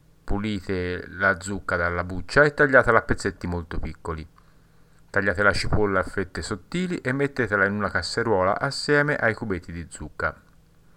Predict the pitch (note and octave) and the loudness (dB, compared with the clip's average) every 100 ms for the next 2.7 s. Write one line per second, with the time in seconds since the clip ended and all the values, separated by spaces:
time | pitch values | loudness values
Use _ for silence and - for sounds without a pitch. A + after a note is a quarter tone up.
0 | _ _ F#2+ F2+ F#2 F2 E2 E2+ E2+ A2 | _ _ -2 -2 -2 -6 -6 -6 -4 0
1 | D#3+ F3 - D#3 - D#3 - B2 A2+ G2 | 0 2 0 0 -2 -6 2 4 4 0
2 | F2 F#2+ F2+ E2+ E2 E2 | -4 -4 -4 -4 -4 -6